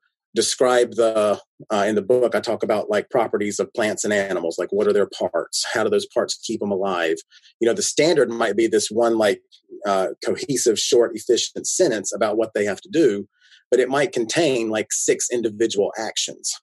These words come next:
And we wanna get teachers talking about what those individual actions are so that they can work with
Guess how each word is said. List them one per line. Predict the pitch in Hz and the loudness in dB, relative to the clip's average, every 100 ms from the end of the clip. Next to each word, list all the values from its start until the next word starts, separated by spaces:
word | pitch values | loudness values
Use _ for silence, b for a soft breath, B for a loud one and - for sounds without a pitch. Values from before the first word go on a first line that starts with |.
| _ | _
And | 101 | 0
we | 113 | 2
wanna | 120 101 - | 2 0 -2
get | - 110 | -2 -2
teachers | - 127 - 104 | -2 -4 -2 -4
talking | - 156 156 117 | -4 -6 -4 -2
about | 107 104 104 | 0 0 0
what | 107 _ | -4 _
those | 113 107 | 0 0
individual | 113 104 104 - 95 - | -2 2 0 2 -4 -4
actions | 147 151 - 98 92 | -6 -4 -4 -4 -4
are | 87 92 - B B | -4 -6 -10 B B
so | - 139 | 2 4
that | 123 117 | 4 4
they | 123 | 2
can | 120 110 | 2 0
work | 117 - | 0 2
with | 113 | 0